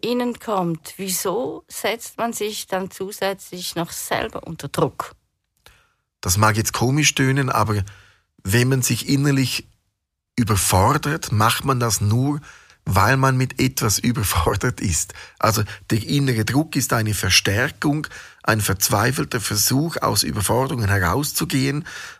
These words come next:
Speaker 2: Man weiß nicht, was man machen muss und macht dann das Falsche.
Speaker 1: Was wäre jetzt dann in dem Fall das Richtige? Was wären hier deine Tipps?
Speaker 2: Ich glaube, wenn man überfordert ist, gibt, gibt es für mich so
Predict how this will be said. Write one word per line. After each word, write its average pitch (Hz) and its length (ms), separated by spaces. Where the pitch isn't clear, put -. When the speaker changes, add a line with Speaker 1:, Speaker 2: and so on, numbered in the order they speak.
Speaker 2:
Man 110 280
weiß 135 360
nicht, 147 300
was 117 180
man 110 180
machen 107 340
muss 127 320
und 117 220
macht 120 320
dann 113 160
das 107 180
Falsche. - 480
Speaker 1:
Was 180 180
wäre 190 300
jetzt 202 440
dann 170 300
in 180 180
dem 175 220
Fall 170 140
das 165 280
Richtige? 208 800
Was 165 200
wären 196 300
hier 196 160
deine 196 280
Tipps? - 500
Speaker 2:
Ich 110 120
glaube, 117 300
wenn 127 240
man 127 120
überfordert 123 720
ist, 147 220
gibt, 151 180
gibt 131 240
es 117 100
für 117 160
mich 135 220
so 127 260